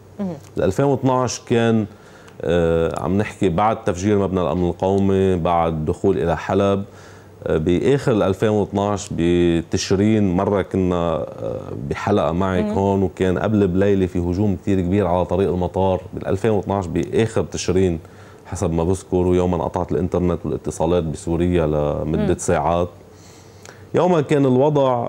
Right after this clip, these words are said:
Speaker 2: إنه، آه، آه، كان الأمريكاني والسعودي والقطري والتركي حطوا تقلن بوجه النظام بسوريا، واشتغلت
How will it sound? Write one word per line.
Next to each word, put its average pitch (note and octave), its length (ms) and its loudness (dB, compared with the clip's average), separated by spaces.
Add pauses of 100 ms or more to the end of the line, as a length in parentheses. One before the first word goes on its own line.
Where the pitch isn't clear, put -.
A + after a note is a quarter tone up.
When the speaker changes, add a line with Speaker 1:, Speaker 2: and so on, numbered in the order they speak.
Speaker 2:
إنه، G2+ 600 2 (120)
آه، E2 460 2 (120)
آه، D#2 320 0 (540)
كان A#2+ 220 2
الأمريكاني G#2 680 2
والسعودي G2 600 2
والقطري G2 600 2
والتركي G2 520 0
حطوا - 360 -4
تقلن F#2+ 540 2 (600)
بوجه G2 420 4
النظام F#2 420 2
بسوريا، G2 580 0
واشتغلت F#2+ 680 0